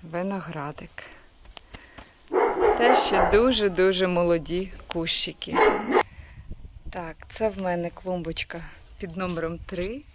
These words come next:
Такий ось дельфініум симпатюльний. Ліатріс, знов клематиси, мальвочка. От така композиція,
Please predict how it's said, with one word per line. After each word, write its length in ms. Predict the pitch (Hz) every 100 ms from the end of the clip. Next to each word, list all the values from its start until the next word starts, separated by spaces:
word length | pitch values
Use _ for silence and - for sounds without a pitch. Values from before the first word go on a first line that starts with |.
| - - - - - - - - -
Такий 380 | 190 - 180
ось 300 | 170 165 - - - - - - - -
дельфініум 840 | 180 185 160 - 185 233 262 254 254 - - - - - - - - -
симпатюльний. 1040 | 214 214 214 208 208 214 202 202 202 202 - - - - - - - - - - - - - - - - - 190
Ліатріс, 760 | 160 156 196 254 - 220 214 - - - - -
знов 400 | 190 170 196 180
клематиси, 960 | - 170 160 160 214 - 240 - 240 233 - - - - - - - - - - 165
мальвочка. 960 | 160 175 220 220 220 - - 208 214 202 - - - - - - - - - -
От 120 | 190 180
така 320 | 190 202 214
композиція, 1040 | 214 190 196 180 170 170 - 202 214 226